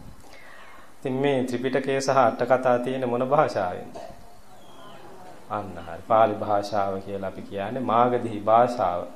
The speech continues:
මගධ රටේ වැසියෝ කතා කරපු භාෂාවනේ.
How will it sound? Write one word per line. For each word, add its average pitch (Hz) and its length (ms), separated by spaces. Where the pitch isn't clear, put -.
මගධ 104 320
රටේ 104 300
වැසියෝ 101 320
කතා 101 340
කරපු 104 280
භාෂාවනේ. 135 760